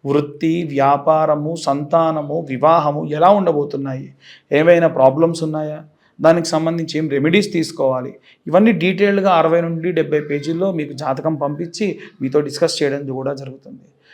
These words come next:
ఈ సంవత్సరంలో, రెండు వేల ఇరవై ఐదవ సంవత్సరంలో కేవలం రెండు వేల ఇరవై ఐదు రూపాయలు మాత్రమే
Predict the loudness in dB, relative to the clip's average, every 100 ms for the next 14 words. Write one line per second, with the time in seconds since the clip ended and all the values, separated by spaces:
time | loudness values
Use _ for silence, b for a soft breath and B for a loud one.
0 | b b b -6 -4 -4 0 2 2 0
1 | 0 2 4 4 4 2 2 2 2 0
2 | 2 2 2 0 -2 -2 -6 -8 -8 -6
3 | -2 -2 -2 -2 0 2 0 -2 -4 -2
4 | 0 0 0 -2 -2 -2 -2 -4 -4 -2
5 | -2 -4 -6 -6 -4 -4